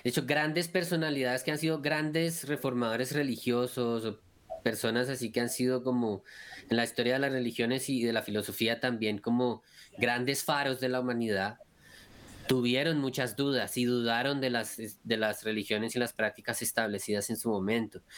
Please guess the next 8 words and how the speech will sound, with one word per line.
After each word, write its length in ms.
porque 440
estaban 480
muy 200
concentrados 640
en 60
una 200
búsqueda 440
honesta, 540